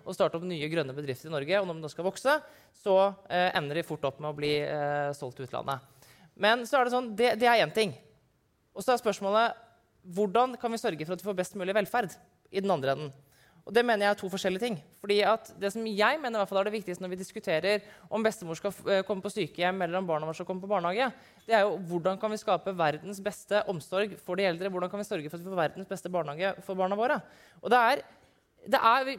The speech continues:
vi, altså jeg mener at det er viktig med en liten historietime, jeg. Fordi at man glemmer hvordan det faktisk var. Vi er nittitallister, mange av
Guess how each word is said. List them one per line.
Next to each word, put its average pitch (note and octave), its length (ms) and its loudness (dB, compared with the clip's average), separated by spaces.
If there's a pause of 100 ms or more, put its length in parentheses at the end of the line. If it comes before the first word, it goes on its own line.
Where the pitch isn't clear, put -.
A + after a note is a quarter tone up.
vi, C4 80 2
altså D4 160 0
jeg C#4 240 4
mener A#3+ 160 4
at C#4+ 80 0
det D4 80 2
er G#3+ 320 4
viktig - 180 -8
med C#4 140 -2
en C#4 80 -2
liten A#3+ 160 -4
historietime, A#3 560 0
jeg. F#3+ 160 0 (400)
Fordi C4 240 2
at A#3+ 160 4
man C#4 80 -2
glemmer B3 320 2
hvordan A#3 160 4
det C4+ 80 -6
faktisk B3+ 320 -6
var. D#4 240 6 (720)
Vi D4+ 160 2
er C#4+ 320 4
nittitallister, C#4 640 0
mange A3+ 240 2
av A3 80 4